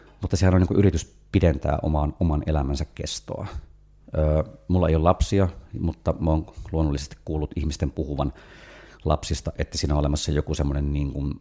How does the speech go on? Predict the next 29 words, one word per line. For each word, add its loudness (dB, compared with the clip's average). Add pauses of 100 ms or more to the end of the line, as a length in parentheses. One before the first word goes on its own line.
(100)
kokemus 2
siitä, 0
että, -4
että -8
asiat -2
asettuu -4 (100)
kohdilleen. -4 (180)
On 2
merkitys, 0 (160)
koska -4 (200)
on 0
jälkikasvua, -2 (680)
niitten 2
kasvattaminen, 0
niitten -2
suojeleminen, 4 (640)
öö, -6 (340)
on 4
niin 2
kuin -4
tavallaan 2 (100)
ihmisen -2
tehtävä. -6 (760)
Ja 2
en 2
mä 6
nyt 2
lähde 2
tässä, -2